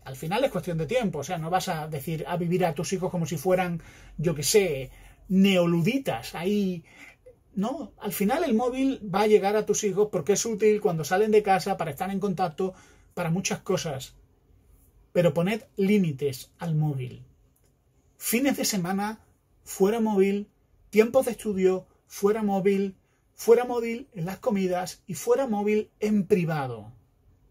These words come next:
Igual que cuando llegaron los ordenadores a casa y decíamos, "No, no, el ordenador tiene que estar en un tiemp-, en, en un lugar de la casa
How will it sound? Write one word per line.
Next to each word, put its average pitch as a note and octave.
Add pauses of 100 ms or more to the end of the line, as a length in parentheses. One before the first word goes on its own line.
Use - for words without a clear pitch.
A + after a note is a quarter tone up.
(420)
Igual F#3+
que C4+
cuando G#3
llegaron F#3+
los F#3+
ordenadores E3+
a G#3
casa G#3
y G#3
decíamos, D#3
"No, F#3
no, G3 (400)
el D#3
ordenador A3
tiene C4
que G#3+
estar A#3+
en G3+
un F3+
tiemp-, A3
en, G3
en F#3+
un G#3+
lugar G#3
de B3+
la G#3+
casa A#3+